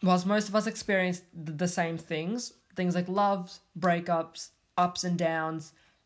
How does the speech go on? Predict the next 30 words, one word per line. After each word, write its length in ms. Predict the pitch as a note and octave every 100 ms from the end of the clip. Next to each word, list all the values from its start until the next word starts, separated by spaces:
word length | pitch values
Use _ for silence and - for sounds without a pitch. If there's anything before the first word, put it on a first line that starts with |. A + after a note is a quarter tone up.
| -
and 200 | E3+ E3
then 280 | D#3+ D#3 D#3
we 160 | E3
all 80 | D#3+
have 260 | D3+ D#3+ - _ _ _ _ G3 F3 -
differing 580 | G#3+ G#3+ A3 G3+ G3+ F#3+
yet 160 | F3 -
similar 420 | - F#3 F3+ F3+
ways 360 | D#3+ E3 E3
to 120 | - E3
look 400 | C#3 D#3 D#3 -
at 160 | F3 F3
those 160 | F#3
experiences, 880 | F#3+ F#3 A3 G#3+ G#3+ G#3 G#3 G#3+ G#3+ - - - -
and 120 | G#3
then 120 | G3
we 80 | F#3+
like 160 | F3 E3+
to 100 | E3
write 180 | D#3+ D#3+
about 300 | D#3 D3+ -
them, 260 | D#3 D#3+ F3 - -
which 200 | F3 F3
means 320 | F3+ E3 D#3+
that 160 | D#3+ D#3
everyone's 420 | E3 D#3+ E3 E3
poetry 560 | - D#3+ D3+ D3+ E3 D#3
sounds 340 | - D#3 D3+ D3+
the 60 | F#3
same. 500 | C4 D#4 E3 C3